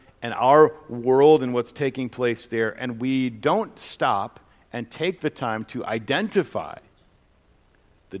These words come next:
the vast needs of those around us. But, but if we slow down a little bit and, and we looked around and we,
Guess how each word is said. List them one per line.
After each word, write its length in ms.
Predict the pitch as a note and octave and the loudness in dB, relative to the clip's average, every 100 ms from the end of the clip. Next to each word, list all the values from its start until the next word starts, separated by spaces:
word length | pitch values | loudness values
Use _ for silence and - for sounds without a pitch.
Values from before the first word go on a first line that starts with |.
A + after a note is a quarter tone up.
| F#2 | -12
the 100 | - | -10
vast 880 | A2 G#2 G2+ F#2+ F#2+ C3+ D3+ D#3+ - | -10 -10 -16 -10 -2 0 2 0 -2
needs 520 | C#3+ C3 A#2 G#2+ G#2 - | -6 -4 -2 -4 -6 -8
of 220 | A2+ F#2 | -10 -6
those 580 | F#2+ F#2 F#2 F#2 - - _ _ - | -4 -4 -6 -10 -14 -18 _ _ -10
around 340 | G#2+ D3+ C3+ | -6 -4 -4
us. 320 | - - - - _ _ _ _ _ _ _ _ _ _ _ | -8 -20 -20 -20 _ _ _ _ _ _ _ _ _ _ _
But, 200 | - A2 | -6 -6
but 120 | A#2+ | -4
if 120 | C3+ - | -6 -4
we 80 | |
slow 380 | C#3 - E3 G#3+ | -6 -2 2 4
down 260 | F3+ D#3+ E3 | 6 4 4
a 80 | A#2 | 2
little 160 | F#2+ | -2
bit 160 | F2 D#2+ _ _ _ _ _ _ _ _ _ - | -6 -12 _ _ _ _ _ _ _ _ _ -14
and, 140 | G#2+ | -12
and 140 | A2 A2 | -8 -6
we 80 | A2 | 0
looked 300 | A#2 E3+ F#3 | 2 2 2
around 560 | D3 A#2+ A#2+ A#2 A2+ | 0 0 0 -4 -6
and 160 | G2+ F#2+ | -8 -10
we, 220 | G2 F#2+ | -10 -12